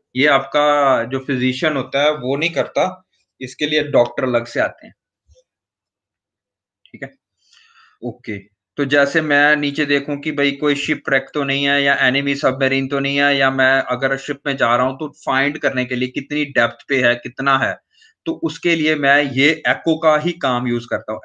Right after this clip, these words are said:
echo वाला काम का यूज़ करता हूँ। मेरे को एक transmitter चाहिए होता है जो कि ultrasonic waves भेजता है, ठीक है? ultrasonic waves क्यों भेजता है बेटा? अगर मैं infrasonic waves भेजूंगा या मैं वो करूंगा तो वो जल्दी absorb हो जाएगी।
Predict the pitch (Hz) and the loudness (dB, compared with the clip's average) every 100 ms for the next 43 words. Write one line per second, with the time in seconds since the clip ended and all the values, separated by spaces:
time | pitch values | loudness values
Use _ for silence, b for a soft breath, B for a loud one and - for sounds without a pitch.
0 | 120 - 135 123 120 120 107 107 107 107 | -4 -2 2 4 4 2 -2 -4 -6 -6
1 | 101 98 92 113 151 - B B _ 131 | -6 -8 -8 -8 -10 -12 B B _ 0
2 | 135 156 156 135 127 123 156 139 156 156 | 2 2 2 2 4 2 0 -4 -4 0
3 | 139 143 151 147 143 143 135 175 - 131 | 2 2 2 2 2 2 -2 -2 2 2
4 | 131 151 151 143 147 147 143 139 139 143 | 4 2 2 -2 -2 -4 -2 -2 -2 -4
5 | 139 135 165 175 _ _ _ _ _ _ | -4 -2 -2 -2 _ _ _ _ _ _
6 | - 143 170 196 - _ _ _ _ _ | -8 -4 0 0 -2 _ _ _ _ _
7 | - 131 147 156 151 160 147 147 147 160 | -4 0 2 2 2 2 2 2 0 -4
8 | 175 170 160 160 160 160 143 151 156 143 | 2 2 4 4 4 4 4 2 0 -2
9 | 143 135 156 156 147 151 147 135 135 131 | -4 0 0 2 -2 -2 -2 -2 -2 -2
10 | 117 131 139 139 165 190 b b b _ | -4 -4 0 2 2 0 b b b _
11 | 135 143 139 139 151 - 131 135 143 139 | 0 2 4 4 2 -4 -4 0 0 2
12 | 156 156 165 160 139 135 139 151 123 127 | 0 0 0 0 2 0 0 -2 0 2
13 | 127 127 123 110 101 110 | 4 4 0 -2 -6 -10